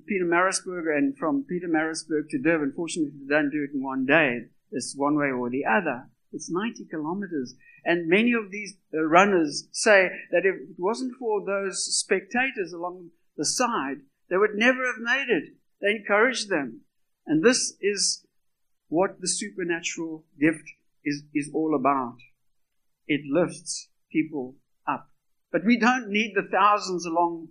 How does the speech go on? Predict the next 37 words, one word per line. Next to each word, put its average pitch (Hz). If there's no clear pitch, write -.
the 160
side 185
of 165
the 156
route. 170
It 160
just 247
takes 214
one 185
person 160
with 147
this 202
supernatural 160
gift 139
to -
come 233
alongside 160
us. -
And 151
it 143
has 151
the 139
same 156
effect 123
as 131
thousands 151
of 120
spectators 131
along 127
the 127
route. 123
All 277
of 139
us -
need 156
to 151
be 135